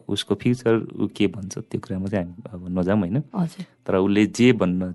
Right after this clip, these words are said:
Speaker 1: चाहन्छ, त्यो कुरामा चाहिँ हामी सपोर्ट गर्न तयार छौँ।
Speaker 2: हजुर। ओ, उसले अब कला क्षेत्रतिरै म आफ्नो करियर बनाउँछु भन्दाखेरि पनि, अ, तपाईँ चाहिँ you have, you will
Speaker 1: अ, म
Speaker 2: accept
Speaker 1: त
Speaker 2: that?
Speaker 1: एकदमै, मैले त सोचेको नै त्यही हो, होइन?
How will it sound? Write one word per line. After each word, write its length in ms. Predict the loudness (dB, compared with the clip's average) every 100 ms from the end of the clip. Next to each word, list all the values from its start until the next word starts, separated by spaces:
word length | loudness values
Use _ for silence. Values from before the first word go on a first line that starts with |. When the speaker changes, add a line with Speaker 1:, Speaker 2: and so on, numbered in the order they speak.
| -2
Speaker 1:
चाहन्छ, 380 | 0 2 0 2
त्यो 180 | 2
कुरामा 240 | 4 2 0
चाहिँ 160 | -4
हामी 100 | -2
सपोर्ट 280 | -4 -4 -6
गर्न 140 | -12 -10
तयार 260 | -10 -12
छौँ। 160 | -12 -14 _ _ -16
Speaker 2:
हजुर। 200 | -16 -16 _ -20 -8 2
ओ, 180 | 4 4
उसले 380 | 0 -2 2 2
अब 200 | 2 0
कला 260 | 0 -2
क्षेत्रतिरै 580 | 0 -2 -2 -2 2 4
म 100 | 4
आफ्नो 340 | 2 -2 -6
करियर 320 | -4 -2 0 0
बनाउँछु 460 | -2 -2 -4 -2
भन्दाखेरि 540 | 0 0 -2 -4 -4 -2
पनि, 420 | 2 4 2 0 _ _ -4
अ, 300 | -2 -2 -4 -4
तपाईँ 260 | -2 0 0
चाहिँ 400 | 2 2 2 -4 _ 0
you 100 | 0
have, 120 | 0
you 360 | -4 -16 _ 4
will 100 | 6
Speaker 1:
अ, 40 |
म 40 | 6
Speaker 2:
accept 220 | 8 6
Speaker 1:
त 40 |
Speaker 2:
that? 120 | 8 6
Speaker 1:
एकदमै, 360 | 6 6 8
मैले 800 | 6 6 6 6 4 4 0 -6 -10 -6 -4
त 300 | -4 -6 -8
सोचेको 420 | 0 2 4 4
नै 100 | 6
त्यही 220 | 6 6
हो, 120 | 6
होइन? 600 | 0 -10 _ _ -8 -8